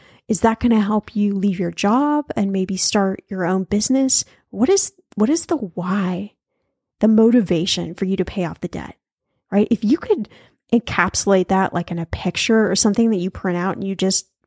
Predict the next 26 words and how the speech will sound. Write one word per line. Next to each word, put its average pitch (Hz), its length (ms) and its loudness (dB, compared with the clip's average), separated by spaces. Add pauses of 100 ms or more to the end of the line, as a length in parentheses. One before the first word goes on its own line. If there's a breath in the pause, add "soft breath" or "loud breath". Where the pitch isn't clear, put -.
(140)
ping 214 480 0 (120)
by 185 260 -2
your 175 680 -4
computer 247 680 2
or 185 60 0
by 170 140 -8
your 160 180 -10
phone, 226 640 2 (800)
put 262 180 4
it 311 100 6
in 214 140 6
your 190 140 -4
phone 190 500 -4 (580 loud breath)
and 220 180 4
look 196 320 -2
at 220 160 4
it 175 220 -6
every 233 280 -2
single 214 380 -2
time 208 300 -4
you 196 120 -4
go 190 240 2
to 190 80 0
make 170 400 -6
a 202 60 -6
purchase - 520 -4